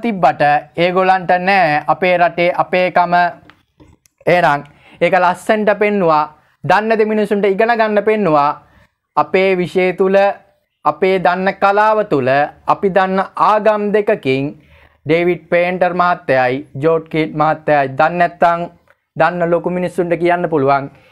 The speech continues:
ඉගෙන ගනිලා අපේ කම කොහෙද තියෙන්නේ, කොහෙන්ද හැදුවේ, ඒ තැන අලුත් දේවල්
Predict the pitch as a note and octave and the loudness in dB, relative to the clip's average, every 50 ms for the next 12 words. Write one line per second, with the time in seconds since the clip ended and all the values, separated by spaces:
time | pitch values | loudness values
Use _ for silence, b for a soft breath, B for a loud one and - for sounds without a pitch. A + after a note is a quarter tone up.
0 | b b - C#3+ E3 E3+ E3 E3 E3 E3 E3 D#3+ D#3 D#3+ D#3 D3 - - _ _ | b b -6 -4 -2 0 0 0 -2 -2 -2 -2 0 0 0 0 -2 -6 _ _
1 | _ C3+ - - E3 E3 D#3+ E3+ E3 D#3+ D3+ D#3+ D#3 D#3 D#3 D3+ E3 E3 E3+ E3 | _ -8 -2 -2 -2 0 0 0 -2 0 -2 -2 -2 -2 0 0 0 2 2 0
2 | D#3 - B B B B B B B _ F#3 F3+ F#3 F#3 F#3 F#3 F3+ F3+ F3+ F3 | -2 -4 B B B B B B B _ -2 0 0 0 0 -2 -2 0 0 -2
3 | D#3+ E3+ E3 E3 F3 F3 F3 F3 F#3 F3 F3+ F3 E3+ E3+ F#3+ F#3 F3+ F3+ F3 D3+ | 0 0 0 0 0 -2 -2 -2 -2 0 0 0 0 0 0 0 2 2 0 -2
4 | C3+ - b b b b b b - D#3 E3+ E3+ - F3 E3+ F3+ E3+ D#3 E3 F3 | -4 -6 b b b b b b -2 -2 0 2 0 0 0 2 0 0 0 -2
5 | F3 F3 D#3 E3+ F3 E3+ E3+ E3+ D#3 | -6 -2 -2 0 2 2 0 0 0